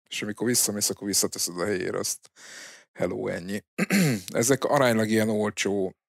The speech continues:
ö, sztorik, tehát ilyen hét-nyolcezer darabja ezeknek a, az egyszerű lámpáknak. Aztán majd meglátom, vagy beszámolok róla, hogy mennyire vált be, vagy men-, mennyire jól működik, de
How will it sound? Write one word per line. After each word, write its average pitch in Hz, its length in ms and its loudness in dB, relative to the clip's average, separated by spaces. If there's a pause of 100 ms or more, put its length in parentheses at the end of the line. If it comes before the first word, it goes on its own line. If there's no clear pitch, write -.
(120)
ö, 95 200 -4
sztorik, 95 440 -2
tehát 95 240 -2
ilyen 95 180 2
hét-nyolcezer 95 840 0
darabja 95 480 -4
ezeknek - 480 -8
a, 104 220 -6 (920)
az - 140 -8
egyszerű 87 360 -2
lámpáknak. - 720 -6 (1000)
Aztán 127 200 4
majd 160 120 6
meglátom, 120 640 4 (240)
vagy 113 180 0
beszámolok 101 680 4
róla, 104 300 0
hogy 98 400 -2
mennyire 104 400 0
vált 104 300 0
be, 107 100 0
vagy 98 400 -6
men-, 101 180 -2
mennyire 98 420 -2
jól 120 220 0
működik, 147 460 0
de 131 160 2